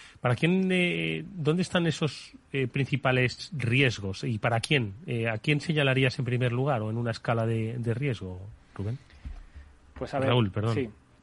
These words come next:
Speaker 2: A ver, hay riesgos, por ejemplo, desde la parte en la que yo trabajo más, que es lo que se denomina finanzas descentralizadas, pues solo a nivel ya de finanzas, eh,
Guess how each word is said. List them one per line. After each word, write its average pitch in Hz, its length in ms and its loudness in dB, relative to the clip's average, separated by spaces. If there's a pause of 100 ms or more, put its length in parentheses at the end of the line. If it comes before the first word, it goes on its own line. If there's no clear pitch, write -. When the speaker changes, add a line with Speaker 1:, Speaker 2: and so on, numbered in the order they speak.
(220)
Speaker 2:
A 135 60 -2
ver, 127 260 0
hay 143 220 2
riesgos, 165 560 -2
por - 160 -14
ejemplo, 120 240 -4
desde 113 140 -2
la 117 120 0
parte 139 500 -2
en 139 140 -4
la 131 80 -2
que 127 120 -4
yo 131 120 0
trabajo 127 320 -4
más, 143 220 -2
que - 120 -10
es 120 100 -8
lo 117 100 -6
que 117 80 -10
se 123 120 -10
denomina 120 360 -6
finanzas 113 540 -8
descentralizadas, 117 840 -4
pues - 160 -10
solo 120 180 -2
a 127 40 2
nivel 123 240 -2
ya 123 120 2
de 123 100 2
finanzas, 127 760 -6
eh, 107 500 -8